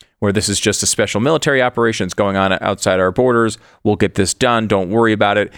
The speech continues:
You continue with your parties and, and your life as, as it goes. And they've had, you know, some economic, uh, out, uh, issues, but,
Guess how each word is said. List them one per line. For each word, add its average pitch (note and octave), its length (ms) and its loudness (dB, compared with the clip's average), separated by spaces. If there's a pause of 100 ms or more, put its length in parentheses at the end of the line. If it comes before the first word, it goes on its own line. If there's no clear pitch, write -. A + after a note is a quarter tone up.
(140)
You G#2+ 120 0
continue G2+ 400 -2
with F#2+ 140 -2
your G#2 120 0
parties C3 520 -2
and, F#2+ 300 -2
and G2 240 -2
your G2 200 0
life G#2 360 0
as, F#2 280 0
as F#2+ 240 -4
it F#2+ 100 -4
goes. C3 340 2
And F3+ 100 0
they've A3 100 2
had, F#3+ 300 -6 (540)
you G#3+ 60 0
know, E3+ 100 2
some F3 340 0
economic, C#3+ 640 0 (120)
uh, F#2+ 440 2 (520)
out, G2 200 -2
uh, G2 180 0 (120)
issues, G2+ 400 0
but, A2 140 -2